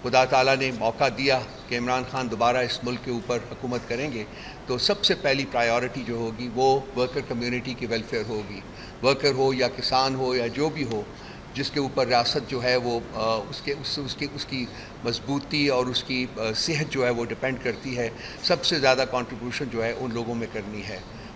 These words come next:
तो इंशाअल्लाह ताला अनकरीब, तो इस मौके के ऊपर, अ, पार्टी की तरफ से,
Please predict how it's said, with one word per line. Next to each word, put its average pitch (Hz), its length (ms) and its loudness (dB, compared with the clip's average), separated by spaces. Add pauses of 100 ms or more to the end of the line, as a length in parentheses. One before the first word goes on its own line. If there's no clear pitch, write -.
(120)
तो 120 60 -4
इंशाअल्लाह 147 400 6
ताला 139 280 2
अनकरीब, 120 500 -4
तो 131 100 0
इस 131 200 -2
मौके 135 240 4
के 147 120 -6
ऊपर, 143 280 -2
अ, 113 840 -2
पार्टी 123 360 4
की 131 120 -8
तरफ 131 240 -2
से, 135 240 -4